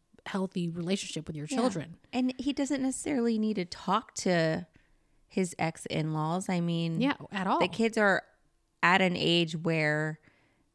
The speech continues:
Speaker 2: they can speak for themselves. I mean, if there's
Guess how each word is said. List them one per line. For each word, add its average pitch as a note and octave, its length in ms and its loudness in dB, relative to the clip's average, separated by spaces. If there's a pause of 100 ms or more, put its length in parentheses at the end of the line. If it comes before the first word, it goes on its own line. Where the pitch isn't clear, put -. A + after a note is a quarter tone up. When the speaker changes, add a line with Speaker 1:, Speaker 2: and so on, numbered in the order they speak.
(120)
Speaker 2:
they D#3+ 120 2
can E3 160 -4
speak - 320 -4
for G#3+ 140 2
themselves. F3+ 680 4
I F3+ 60 4
mean, E3+ 160 2
if E3 120 0
there's E3 540 0